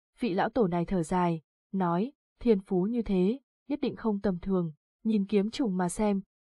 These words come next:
bây giờ bọn họ cũng cam tâm tình nguyện cống hiến cho hắn, bởi vì Mộc thiếu chủ tìm lại kiếm phần cho bọn họ, truyền thụ kiếm đạo tuyệt thế vô song lại cho kiếm trùng. Đối với kiếm trùng mà nói, đây là một miếng mồi ngon hết sức cám dỗ. Lúc này, lão tổ kiếm trùng tự mình đưa tới một chiếc ngai vàng cho Mộc thiếu thần,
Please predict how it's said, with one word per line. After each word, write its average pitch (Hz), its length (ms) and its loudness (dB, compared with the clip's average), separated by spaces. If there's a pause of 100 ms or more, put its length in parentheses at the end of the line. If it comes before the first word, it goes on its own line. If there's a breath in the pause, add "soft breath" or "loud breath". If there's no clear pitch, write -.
(120)
bây 269 100 4
giờ 233 140 4
bọn 180 180 0
họ 196 220 0
cũng 185 180 -8
cam 233 260 0
tâm 208 220 0
tình 190 160 0
nguyện 185 220 -2
cống 185 220 -2
hiến 190 200 0
cho 240 140 -2
hắn, 196 300 -2 (300)
bởi 226 140 6
vì 196 200 2
Mộc 180 220 -2
thiếu 190 180 0
chủ 220 160 -2
tìm 180 220 -2
lại 170 280 -4
kiếm 180 120 -2
phần 202 260 0
cho 202 100 -6
bọn 185 180 -2
họ, 180 300 -2 (240)
truyền 196 220 2
thụ 214 180 -2
kiếm 180 200 -4
đạo 226 180 2
tuyệt 170 220 -4
thế 175 100 -4
vô 240 220 0
song 196 240 -4
lại 185 180 -2
cho 202 180 -6
kiếm 175 160 -4
trùng. 180 300 -2 (280)
Đối 208 140 4
với 208 120 0
kiếm 202 240 0
trùng 196 240 -2
mà 175 100 -2
nói, 170 340 -4 (260)
đây 233 120 6
là 208 100 4
một 180 140 0
miếng 180 240 -2
mồi 240 180 2
ngon 190 240 -2
hết 277 140 -6
sức - 160 -8
cám 175 180 -2
dỗ. 196 280 -4 (320)
Lúc 285 180 -2
này, 196 300 2 (280)
lão 202 160 2
tổ 208 320 2
kiếm 190 200 0
trùng 202 240 -2
tự 185 160 -2
mình 175 300 0
đưa 202 140 0
tới 180 180 0
một 226 180 -2
chiếc 302 200 -4
ngai 233 200 0
vàng 190 260 0
cho 202 160 -4
Mộc 190 200 -2
thiếu 180 160 -2
thần, 202 260 0